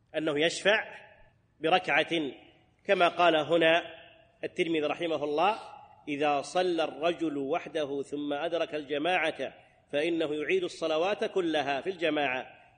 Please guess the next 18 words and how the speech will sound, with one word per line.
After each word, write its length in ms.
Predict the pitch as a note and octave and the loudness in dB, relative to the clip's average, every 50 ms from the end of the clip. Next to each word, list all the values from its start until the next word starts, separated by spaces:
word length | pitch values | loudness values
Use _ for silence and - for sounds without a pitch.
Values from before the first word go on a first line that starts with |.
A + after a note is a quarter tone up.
| _ - | _ -4
وإذا 200 | C#3 C#3+ C#3+ C#3+ | -2 -2 -2 -2
صلى 320 | - - F3+ F#3+ F#3 F3 | -2 -2 -2 0 2 0
الرجل 400 | E3 D3 D#3 F3+ E3 E3+ E3+ D#3+ | 0 0 0 -2 0 0 -2 -2
المغرب 420 | D3+ C#3+ D#3+ F3+ E3+ E3+ D#3+ C#3+ | -2 0 -2 -2 0 -2 -2 0
وحده 460 | C#3+ C#3+ D#3+ E3+ - D#3 E3+ D#3+ D3 C#3 | 0 0 0 -2 -2 -2 -4 -2 -2 -2
ثم 200 | C#3+ D3 D3 D3 | -4 -4 -2 -2
أدرك 280 | D#3+ E3 E3+ E3 C3 | -2 -2 -2 -4 -4
الجماعة، 600 | C#3+ D3+ C#3 D3+ D3+ E3+ F#3+ G3+ F#3 G#3+ B3 A#3 - - - - _ _ _ | -6 -4 -2 -2 0 2 2 2 2 0 -4 -6 -10 -20 -20 -20 _ _ _
قالوا 260 | - F3 F3 E3+ E3 D3 | 4 4 4 6 4 2
فإنه 460 | C#3+ D3+ D#3 F3 E3+ E3 D#3 D3 D#3 | 0 -2 -2 0 -2 0 0 0 -2
يصلي، 760 | D3+ D3 - D#3+ D#3 D#3 D#3+ E3 E3 D#3 D#3+ D#3+ D3+ D3+ D#3+ - - _ _ _ _ | -4 -4 -6 -6 -6 -4 -4 -6 -6 -6 -8 -10 -8 -10 -12 -12 -14 _ _ _ _
يصليها 580 | E3 D#3 - E3 E3 E3 E3 F3+ F3 D#3+ D3+ D#3 | -12 -10 -6 -4 -4 -2 0 0 0 0 0 0
معهم 480 | D#3 E3+ F3+ F#3+ G#3 F#3 G#3+ B3 A#3+ - - - - - _ _ _ | 0 0 0 0 0 0 -2 -4 -4 -10 -18 -20 -20 -20 _ _ _
ويشفع 680 | - E3 F3 G3+ G3 - - G3+ A3 B3 B3 - - - - - - - - - _ - | 0 2 2 2 2 0 2 4 4 4 4 2 -6 -14 -18 -20 -20 -20 -20 -20 _ -4
بركعة"، 580 | C#3+ D#3+ D#3+ F3 E3+ - D#3 C#3+ E3 F3 - - - - - - - - - _ _ _ _ _ _ _ _ | 0 2 2 2 2 4 6 6 6 6 4 0 -14 -18 -20 -20 -20 -20 -20 _ _ _ _ _ _ _ _
ويشفع 480 | - D3 D#3 F3 E3+ - - F3+ D#3+ D#3+ | -2 2 2 2 0 0 -2 -2 0 0
بركعة، 560 | C#3+ D#3 D#3+ F#3+ F#3 - D3 D#3 G#3+ A#3 A3+ - - - - - - _ _ | 0 0 0 -2 0 0 2 2 2 0 -2 -8 -18 -20 -20 -20 -20 _ _
لأن 540 | E3 D#3+ F3 F3+ E3+ D#3+ D#3 D#3 D#3 D#3 | -2 -2 0 0 0 0 0 0 0 -2